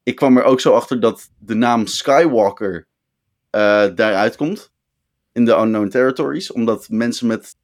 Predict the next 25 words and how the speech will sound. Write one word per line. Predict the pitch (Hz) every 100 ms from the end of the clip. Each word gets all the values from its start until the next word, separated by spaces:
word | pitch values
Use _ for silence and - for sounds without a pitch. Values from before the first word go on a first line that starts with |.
| _
die | 104 113
force | - 127 -
sensitive | 208 - 123
zijn | - 110
in | 110 113
de | 107
Unknown | 107 104
Territories | 98 98 95 104 98 104 - - _ _ _
zich | 151 139 - _
s-, | - -
kunnen | - 135 123
aannemen | 123 139 135 123 123 -
als, | 120 113 - -
eh, | 110 110 110 107 107 104 104 104 101 101 98 92 - _ _ _ _
gidsen | - - 202 202 107 87
door | 104 117 117 -
asteroïdenvelden | 127 - 123 123 131 147 117 101 98 101 - 104 98
en | 95
zo. | 98 98
En | - 110
ze | 110
noemen | 123 135 160
dan | 127 120 117 - _ _ _
zichzelf | 127 - 127
dus | 117 113 -